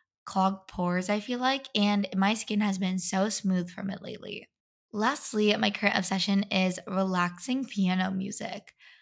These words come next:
I literally love, love, love piano music for the Christmas time. I think it's so nice, and it just really sets the tone to being warm and cozy. I have my Maison Margiela candle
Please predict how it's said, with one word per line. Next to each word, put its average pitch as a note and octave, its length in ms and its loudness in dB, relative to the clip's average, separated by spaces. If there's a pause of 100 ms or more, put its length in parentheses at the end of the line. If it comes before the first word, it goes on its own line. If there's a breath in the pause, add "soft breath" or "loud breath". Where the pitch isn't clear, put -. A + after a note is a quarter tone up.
(280 soft breath)
I G#3+ 340 6
literally A3 640 2
love, F#3+ 400 2
love, F#3+ 220 0 (120)
love F3+ 540 0 (200)
piano F3+ 400 0
music F#3 560 0 (280 soft breath)
for G3 100 -10
the G3 80 0
Christmas F#3 440 -4
time. F3+ 480 -2 (100)
I F#3+ 120 -2
think F#3+ 200 -4
it's - 180 -8
so G#3+ 220 -2
nice, A#3 460 -4 (480 loud breath)
and G3+ 500 4
it - 120 -2
just - 260 -6
really F#3 260 0
sets F3+ 520 -6
the G3+ 100 -4
tone F#3 440 0
to G3+ 100 -4
being F#3 440 0 (480 soft breath)
warm G#3+ 320 2
and G#3+ 140 0
cozy. F#3+ 760 0 (400 loud breath)
I F#3 220 4
have F#3 260 2
my F#3 220 4
Maison F3+ 340 2
Margiela F#3 640 2
candle F3+ 600 0